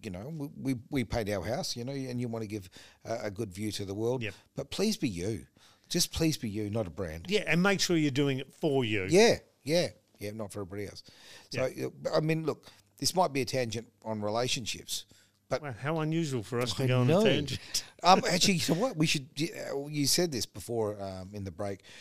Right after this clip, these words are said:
Speaker 1: We probably need a new show just called Tangents, 'cause that's pretty much what we do.
Speaker 2: Go chat about anything
Speaker 1: Yeah,
Speaker 2: and
Speaker 1: yeah,
Speaker 2: everything.
Speaker 1: yeah,
Speaker 2: Yeah,
Speaker 1: yes.
Speaker 2: absolutely.
Speaker 1: Well, we did have, and we, it'll be coming back. We do have, uh, You Can't Say That,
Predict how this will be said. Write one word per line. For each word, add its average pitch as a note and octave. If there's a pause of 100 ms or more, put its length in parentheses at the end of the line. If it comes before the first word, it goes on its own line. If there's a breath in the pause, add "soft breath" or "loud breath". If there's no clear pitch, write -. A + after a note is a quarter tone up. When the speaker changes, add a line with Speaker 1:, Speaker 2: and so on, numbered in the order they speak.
(180 loud breath)
Speaker 1:
We D3+
probably B3
need D#3
a A2
new A2+
show -
just G#2+
called G2+
Tangents, G#2 (320 loud breath)
'cause A#3+
that's A3+
pretty -
much -
what F#3
we F#3
do. F3
Speaker 2:
Go D#3+
chat E3
about D3
anything D#3+
Speaker 1:
Yeah, C#4
Speaker 2:
and A#3+
Speaker 1:
yeah, G#3
Speaker 2:
everything. F#3
Speaker 1:
yeah, F3
Speaker 2:
Yeah, D#3+
Speaker 1:
yes. A#2
Speaker 2:
absolutely. C#3
Speaker 1:
Well, G#3+
we G#3+
did B3
have, E3+
and C#3
we, D#3
it'll C3+
be A#2+
coming A#2
back. A2+
We B2
do C#3+
have, G#2+
uh, G2
You D3+
Can't C#4
Say C#3
That, F#3+